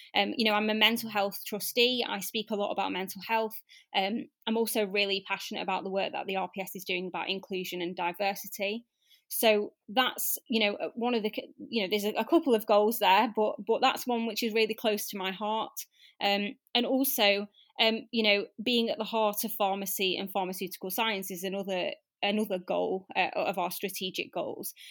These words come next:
And, and I think, you know, and I say this all the time, wherever there's a medicine, there should be a pharmacist there. Wherever there's anything to do with medicines, there should be a pharmacist there. You know, it's a non-negotiable for me that anything which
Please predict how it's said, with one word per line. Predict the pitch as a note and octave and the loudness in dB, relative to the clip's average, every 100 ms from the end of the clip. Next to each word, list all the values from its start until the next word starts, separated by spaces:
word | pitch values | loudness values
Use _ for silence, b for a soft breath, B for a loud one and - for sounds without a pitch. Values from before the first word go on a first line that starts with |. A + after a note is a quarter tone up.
| B | B
And, | G#3+ - | -4 2
and | B3 | 2
I | B3 | 2
think, | D#4 C4 - - | 4 2 0 -2
you | B3+ | 2
know, | G#3 G3+ - | 2 2 -2
and | A3+ | -2
I | A#3+ | 0
say | - D4 | 2 2
this | B3 A#3+ | 2 0
all | G#3 | 0
the | - | -2
time, | B3 A3 E3+ F#3 _ - | -4 -2 -2 -6 _ -4
wherever | B3+ D4 D4 | 4 4 4
there's | C4+ | 0
a | B3 | 4
medicine, | A#3 A3 G#3+ - D3+ A3+ A#3+ B G#3+ | 4 4 0 -2 0 -2 -6 B -2
there | |
should | - B3+ | 0 0
be | G#3+ | 0
a | G#3+ | 0
pharmacist | A#3+ B3+ A#3+ - F#3 - | 0 0 -2 -6 -10 -2
there. | F3 D#3+ F#3 - b - | -2 -2 -6 -14 b -2
Wherever | B3 C4+ B3+ | 2 2 2
there's | A#3+ A3+ | 0 2
anything | A#3+ B3 A#3+ A#3 | 2 2 2 0
to | G#3+ | 0
do | B3+ B3+ | 0 0
with | A#3 | 0
medicines, | F3 F3+ - F#3 G3 | 0 -2 -6 -4 -4
there | G3 G3+ | -4 -4
should | G3 | -4
be | F#3+ | -2
a | F#3+ | -2
pharmacist | F#3+ F3 F#3 F#3+ - | -2 -2 -4 -8 -8
there. | - D#3+ - B B | -4 -4 -6 B B
You | B3+ A#3+ | 0 2
know, | - | 0
it's | G#3+ | 0
a | A#3 | 2
non-negotiable | A3+ B3 A#3+ A3 G#3 G#3+ B3+ - G3+ F#3+ F#3 | 2 2 2 2 4 4 4 2 0 0 -4
for | - F#3 | -4 -4
me | F#3 E3 D#3 F#3 _ _ _ _ - | -2 0 -2 -6 _ _ _ _ -12
that | G3+ A3 F3+ - - | -2 0 0 -2 0
anything | A#3 A#3+ - G#3+ G#3 F#3 - | 2 2 0 0 0 -2 -4
which | G3+ G#3 - | -4 -2 -2